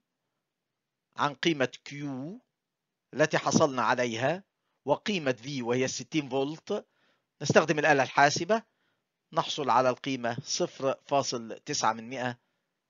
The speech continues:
جول. نريد أن نحسب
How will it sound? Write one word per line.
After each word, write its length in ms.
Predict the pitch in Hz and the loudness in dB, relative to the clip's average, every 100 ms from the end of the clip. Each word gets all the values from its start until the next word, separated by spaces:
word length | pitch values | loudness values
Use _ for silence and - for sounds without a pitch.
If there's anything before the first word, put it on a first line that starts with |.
| _ _ - | _ _ -14
جول. 500 | 156 135 117 107 107 - _ _ _ _ _ _ _ _ _ _ _ _ _ _ _ _ _ - _ _ - | -10 -8 -8 -2 -2 -2 _ _ _ _ _ _ _ _ _ _ _ _ _ _ _ _ _ -20 _ _ -2
نريد 280 | 160 254 - | 6 8 10
أن 160 | 220 185 | 8 6
نحسب 400 | 226 - 165 | 0 2 -2